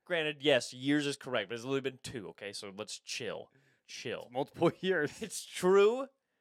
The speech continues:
Speaker 1: You're not wrong. Just an asshole, okay? Just chill. Uh, but luckily
Speaker 2: I've been told that my whole life.
Speaker 1: <laughs> Yeah. Luckily, though, uh, literally the night before, went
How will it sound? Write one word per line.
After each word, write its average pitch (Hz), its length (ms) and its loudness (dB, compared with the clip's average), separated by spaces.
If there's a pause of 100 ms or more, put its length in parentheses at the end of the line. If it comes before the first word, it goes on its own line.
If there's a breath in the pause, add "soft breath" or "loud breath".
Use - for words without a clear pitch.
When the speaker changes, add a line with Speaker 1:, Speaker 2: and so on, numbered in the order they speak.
(120)
Speaker 1:
You're 113 80 -2
not 185 200 4
wrong. 170 540 4 (100)
Just 113 240 -10
an 151 80 -2
asshole, 143 640 0
okay? 107 300 -6
Just 117 200 -18 (140)
chill. 127 360 -4 (600)
Uh, 117 280 -2 (200)
but 180 140 -2
luckily 220 520 4
Speaker 2:
I've 120 80 -18
been 123 120 -12
told 139 240 -2
that 143 120 2
my 120 80 -2
whole 127 160 2
life. 131 360 2
Speaker 1:
<laughs> - 40 -14
Yeah. 135 120 -2 (440)
Luckily, 143 360 2
though, 92 400 -4 (600)
uh, 104 380 -2 (640)
literally 151 220 0
the 135 120 -2
night 123 360 -4
before, 98 480 -6 (1000)
went 113 200 -2